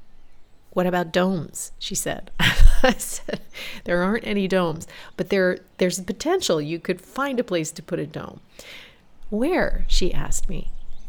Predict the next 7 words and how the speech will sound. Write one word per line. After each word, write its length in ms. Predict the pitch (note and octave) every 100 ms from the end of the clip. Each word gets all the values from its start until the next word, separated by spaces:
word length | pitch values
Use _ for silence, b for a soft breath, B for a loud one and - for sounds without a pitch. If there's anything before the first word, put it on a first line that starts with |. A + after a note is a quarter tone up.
| -
"Near 400 | F3+ G3 G#3 G#3
La 200 | E3+ E3
Grasse," 500 | - A3 E4 - -
I 80 | -
said. 300 | - - - - - - -
She's 280 | - G#3
like, 300 | G3 F#3+ F3+